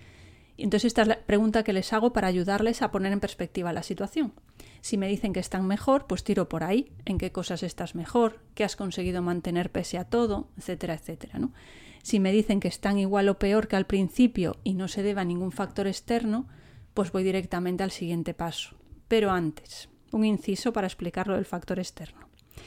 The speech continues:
Muchas veces la gente te cuenta que está peor o que está igual que al principio, pero no es así.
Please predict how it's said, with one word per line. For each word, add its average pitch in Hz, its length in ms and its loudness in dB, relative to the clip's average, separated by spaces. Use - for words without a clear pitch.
Muchas 277 380 6
veces 240 260 2
la 190 120 -2
gente 220 320 0
te 185 100 -4
cuenta 196 380 0
que - 80 -6
está 220 280 -4
peor 202 300 2
o 170 60 -2
que - 80 -6
está 202 200 -4
igual 220 240 0
que - 60 -6
al 196 80 0
principio, 202 580 -2
pero 175 220 0
no 175 200 0
es 180 180 -4
así. 156 400 -6